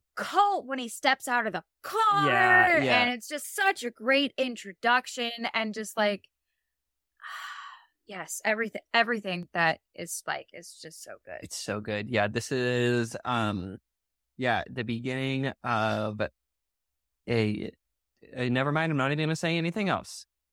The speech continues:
Speaker 2: It's good. It's good. Welcome, Spike. Welcome to the Buffyverse.
Speaker 1: I th-, I mean, I think you can say, uh, the beginning of a long time character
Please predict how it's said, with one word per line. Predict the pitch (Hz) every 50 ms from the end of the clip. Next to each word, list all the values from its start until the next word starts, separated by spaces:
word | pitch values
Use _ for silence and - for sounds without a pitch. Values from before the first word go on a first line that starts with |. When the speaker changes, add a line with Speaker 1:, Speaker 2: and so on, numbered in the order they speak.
| _ _ _ _ _ _ -
Speaker 2:
It's | - 160 - -
good. | - 175 151 123 - - _ _ _ _
It's | - 135 - -
good. | - 151 131 110 107
Welcome, | 123 131 135 - - 147 143
Spike. | - - - 104 85 87 - -
Welcome | 120 117 117 - 120 120 120
to | - 127 113 113 113 - - - -
the | 123
Buffyverse. | 110 110 98 - 90 80 - 71 - - - - - _ _ _ _ _ _ _ _ _ _ _ _ _ _ _ _ _ - -
Speaker 1:
I | 302
th-, | 302 - -
I | 415
mean, | 427 440 440
I | 415 403
think | 427 480 466 392
you | 370 269
can | 330 320 302
say, | - 320 294 277 269 247 247 -
uh, | - 247 208 - _ -
the | 254 226
beginning | - 247 214 262 254 254 254 233
of | 240 220 190
a | 208 196
long | 190 185 185 175 190 202 202 202 202 208 208 208 -
time | - - - 190 180 180 175 175 175 175 175 170 165 _ _ _ _ _ -
character | - - 185 180 175 165 - - 170 160 160 165 180